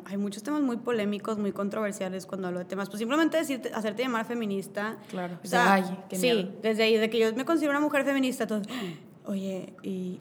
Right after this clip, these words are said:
Speaker 1: y te
Speaker 2: ¿Estás
Speaker 1: depilas,
Speaker 2: segura?
Speaker 1: y tie-, ajá,
Speaker 2: <laughs>
Speaker 1: y tienes novio, oye, y feminazi", o sea, ¿sabes? Entonces, este,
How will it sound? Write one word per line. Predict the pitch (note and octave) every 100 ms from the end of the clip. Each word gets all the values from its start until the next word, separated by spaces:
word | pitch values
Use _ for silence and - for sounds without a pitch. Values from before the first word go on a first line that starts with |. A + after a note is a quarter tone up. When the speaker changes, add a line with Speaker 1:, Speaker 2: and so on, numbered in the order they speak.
| -
Speaker 1:
y | G3+
te | G#3+ G#3
Speaker 2:
¿Estás | F#3
Speaker 1:
depilas, | A3 G3 F#3
Speaker 2:
segura? | G3 F#3+ F3+ -
Speaker 1:
y | A3+
tie-, | -
ajá, | F4 D#4+ G#3 A#3
Speaker 2:
<laughs> |
Speaker 1:
y | A#3+
tienes | A3+ A3 A3+
novio, | C4 A#3+ A3+ G#3+ G#3
oye, | A#3 A3+ G#3 G3
y | G3
feminazi", | A3+ A3 F#3+ G3+ F#3+
o | F#3
sea, | F#3+
¿sabes? | F#3+ A#3+ C4
Entonces, | G#3+ A3 G#3+ B3+ C4 - - -
este, | A#3+ A#3 A#3 - A3+ G#3+ -